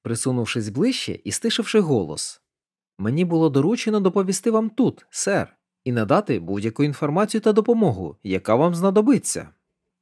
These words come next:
«Як просуваються справи?» запитав Карадос. «Гадаємо, що ми схопили потрібну людину, сер. Але з причин, про які ви здогадуєтеся, шеф дуже хоче цього разу уникнути помилок».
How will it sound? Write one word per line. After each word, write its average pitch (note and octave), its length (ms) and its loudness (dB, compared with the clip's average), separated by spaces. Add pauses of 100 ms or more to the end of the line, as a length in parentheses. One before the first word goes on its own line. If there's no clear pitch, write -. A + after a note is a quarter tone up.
(280)
«Як G2 240 -2
просуваються D#3 640 0
справи?» D#2 560 0 (340)
запитав C3 560 2
Карадос. D#3 720 2 (600)
«Гадаємо, A#2 760 2
що - 180 -4
ми G2+ 120 -4
схопили F#3+ 420 2
потрібну F#3 420 0
людину, G3 540 0
сер. - 480 0 (480)
Але F#3+ 200 4
з B3 60 0
причин, B3 340 -2
про A3+ 100 0
які A3+ 180 0
ви A3 140 4
здогадуєтеся, F#3 880 0 (240)
шеф F3 280 0
дуже D#3+ 260 0
хоче G3 300 0
цього F#3 280 -2
разу G3+ 480 -2
уникнути B3 500 0
помилок». A#3+ 640 2